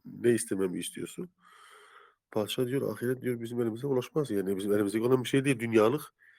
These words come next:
O diyor, "Vallahi dünyayı ben Allah'tan istememişim," diyor. Yani dünya dediğin ne de ki onu Allah'tan bile istememişim ben. E, senden mi isteyeceğim?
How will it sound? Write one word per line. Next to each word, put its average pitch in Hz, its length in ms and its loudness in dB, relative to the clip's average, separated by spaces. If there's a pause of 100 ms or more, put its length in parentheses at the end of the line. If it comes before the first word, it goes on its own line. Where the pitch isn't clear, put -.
(600)
O 104 180 0
diyor, 110 140 2
"Vallahi 104 340 0
dünyayı 101 280 2
ben 107 80 0
Allah'tan 98 400 2
istememişim," - 640 -10
diyor. - 320 -20 (2000)
Yani 87 200 -10
dünya 90 280 -4
dediğin 92 220 -6
ne 113 100 0
de 98 80 -4
ki - 140 -8
onu 92 160 -4
Allah'tan 101 340 -6
bile 92 100 -4
istememişim - 600 -10
ben. 87 200 -12 (920)
E, - 40 -18 (240)
senden 104 260 -4
mi 92 120 -10
isteyeceğim? 82 420 -14